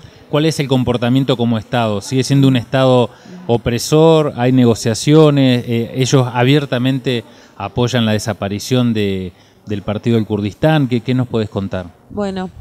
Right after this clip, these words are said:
Speaker 2: bueno, ellos ju-, juegan un juego, eh, en doble sentido. En, en, en un parte hay negociaciones entre Turq-, en Turquía, entre el partido y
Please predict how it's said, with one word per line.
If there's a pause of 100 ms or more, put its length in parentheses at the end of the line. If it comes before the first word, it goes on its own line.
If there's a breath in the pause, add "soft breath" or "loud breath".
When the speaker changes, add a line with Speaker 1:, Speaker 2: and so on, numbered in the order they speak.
(1120 loud breath)
Speaker 2:
bueno,
ellos
ju-,
juegan
un
juego, (340)
eh,
en
doble
sentido. (220)
En,
en, (640)
en
un
parte
hay
negociaciones
entre
Turq-,
en
Turquía,
entre
el
partido
y